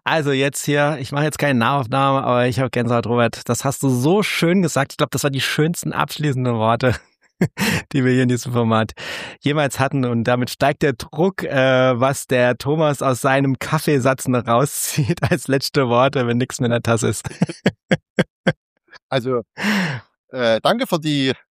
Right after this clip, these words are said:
Speaker 2: herzerwärmenden Worte. Und ich möchte bloß dazu sagen, genießt es,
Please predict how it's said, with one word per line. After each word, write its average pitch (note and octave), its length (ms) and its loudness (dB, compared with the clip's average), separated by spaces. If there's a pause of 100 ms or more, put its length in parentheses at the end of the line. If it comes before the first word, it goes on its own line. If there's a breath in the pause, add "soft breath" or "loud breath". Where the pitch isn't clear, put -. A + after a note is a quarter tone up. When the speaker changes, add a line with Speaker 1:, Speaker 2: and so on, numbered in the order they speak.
Speaker 2:
herzerwärmenden C3 580 2
Worte. B3+ 240 2 (1040 loud breath)
Und E3 420 2
ich - 120 -10
möchte F3+ 240 -2
bloß D3+ 120 -4
dazu D3 260 -4
sagen, C#3+ 500 0
genießt D#3 540 -2
es, E3+ 280 -2